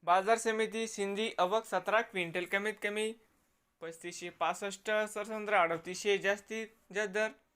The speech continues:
चार हजार रुपये क्विंटल. सिंधी सेलू आवक एकशे सहासष्ट क्विंटल, कमीत कमी तीन हजार नऊशे पन्नास, सरसंद्र चार हजार दोनशे पन्नास, जास्तीत जास्त दर चार हजार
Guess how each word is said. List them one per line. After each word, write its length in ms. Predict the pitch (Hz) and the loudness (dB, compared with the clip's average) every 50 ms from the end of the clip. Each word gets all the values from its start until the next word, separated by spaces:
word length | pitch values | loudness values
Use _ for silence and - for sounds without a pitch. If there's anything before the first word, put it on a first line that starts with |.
| _ _ _ _ _ _ _ _ _ - _ _ _ _ - | _ _ _ _ _ _ _ _ _ -20 _ _ _ _ -4
चार 180 | 185 190 208 | 0 0 2
हजार 160 | 220 214 185 170 | 2 2 0 -2
रुपये 180 | 160 170 165 | -2 -4 -4
क्विंटल. 500 | 156 - 151 151 143 139 131 165 180 262 339 - _ _ _ _ _ _ _ _ _ _ _ _ _ _ _ _ _ _ _ _ _ _ _ _ _ _ _ _ _ _ - | -4 -4 -8 -8 -8 -4 -2 0 0 -2 -2 -8 _ _ _ _ _ _ _ _ _ _ _ _ _ _ _ _ _ _ _ _ _ _ _ _ _ _ _ _ _ _ -14
सिंधी 380 | - 220 208 214 208 202 226 220 | -8 -6 -4 -4 -4 -4 -6 -4
सेलू 420 | - - 196 190 190 196 208 214 - - | 0 2 2 4 4 4 2 0 2 2
आवक 380 | 175 180 175 208 220 214 - | 2 4 4 4 2 2 0
एकशे 400 | 180 196 185 - - - 208 214 | -2 -4 -4 -4 -2 -2 -2 0
सहासष्ट 580 | 214 - 196 170 170 - 202 202 202 - - 226 226 220 - | 0 2 0 0 0 0 -4 -6 -6 -4 -4 -4 -4 -4 -4
क्विंटल, 420 | 190 180 170 160 - 175 196 233 - - _ _ _ _ _ _ _ _ _ _ _ - | -6 -4 -4 -2 -2 -2 -2 -4 -6 -12 _ _ _ _ _ _ _ _ _ _ _ -10
कमीत 200 | 190 196 208 220 214 - | -10 -8 -8 -10 -8 -6
कमी 260 | 220 220 220 226 233 - - | -6 -4 -4 -6 -6 -6 -6
तीन 120 | 170 170 | -2 2
हजार 140 | 170 170 165 | 4 6 6
नऊशे 300 | 165 170 170 160 - 185 | 6 4 4 4 4 4
पन्नास, 500 | 175 - 190 190 196 208 214 214 208 208 | 4 4 2 4 4 4 4 4 2 2
सरसंद्र 480 | - 208 202 214 214 208 202 208 220 214 214 - - - - - _ _ - - | 0 -2 0 0 -2 0 2 2 2 2 2 -4 -16 -20 -20 -20 _ _ -6 0
चार 160 | 156 165 165 | 2 4 4
हजार 160 | 170 165 165 | 4 4 4
दोनशे 320 | 170 170 170 160 - 185 | 4 2 2 4 4 4
पन्नास, 460 | 180 - 190 190 196 202 208 208 208 180 | 6 6 4 4 6 6 6 6 4 6
जास्तीत 480 | 170 202 208 214 - 220 214 220 214 220 _ _ - 190 | 6 6 4 4 0 0 0 0 0 -4 _ _ -12 -4
जास्त 220 | 180 202 208 185 | -2 -2 0 2
दर 120 | 202 214 208 - | 0 -2 0 2
चार 140 | - 214 214 | 2 4 6
हजार 280 | 208 190 180 190 208 | 6 4 6 4 2